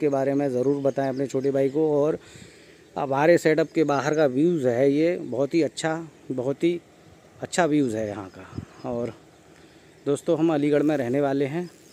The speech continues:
अलीगढ़ के पास ही रहते हैं, अलीगढ़ के पास ही हमारा गांव है, चारों तरफ एकदम हरियाली, green,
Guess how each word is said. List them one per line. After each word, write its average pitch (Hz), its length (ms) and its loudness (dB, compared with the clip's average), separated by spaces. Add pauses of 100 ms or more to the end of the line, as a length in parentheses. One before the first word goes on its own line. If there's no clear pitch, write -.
(140)
अलीगढ़ 131 280 -2
के 143 120 -4
पास 123 260 -6
ही 147 60 -2
रहते 131 260 -4
हैं, 143 160 -4
अलीगढ़ 127 280 -4
के 131 140 -6
पास 127 260 -6
ही 135 80 -4
हमारा 123 300 -4
गांव 120 300 -4
है, 170 60 -4 (380)
चारों 139 380 0
तरफ 135 280 -4
एकदम 139 440 0 (420)
हरियाली, 131 460 0 (680)
green, 139 320 -4